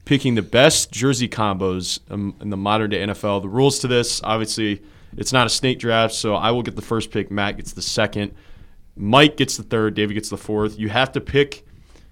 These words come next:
eight different teams, and you have to pick their best combo. And again, it's in the draft format, so some of the teams that you want might be gone already.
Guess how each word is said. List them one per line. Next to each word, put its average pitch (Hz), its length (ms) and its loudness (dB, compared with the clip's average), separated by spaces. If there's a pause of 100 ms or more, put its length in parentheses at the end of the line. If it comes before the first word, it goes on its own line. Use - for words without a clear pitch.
(420)
eight 127 240 0
different 165 340 2
teams, 117 380 0
and 104 80 -2
you 104 60 0
have 117 180 0
to - 80 -10
pick 107 180 -2
their 107 160 -2
best 104 320 -2
combo. 104 460 -2
And 92 80 -8
again, 95 220 -4
it's 92 120 -10
in 110 60 -4
the 104 80 -4
draft 98 320 -2
format, 101 400 -2
so 104 80 -8
some 104 220 -6
of 98 40 -4
the 98 60 -4
teams 98 240 -6
that 98 80 -8
you 95 100 -10
want 92 240 -6
might 90 180 -8
be 90 100 -12
gone 87 240 -10
already. 69 340 -14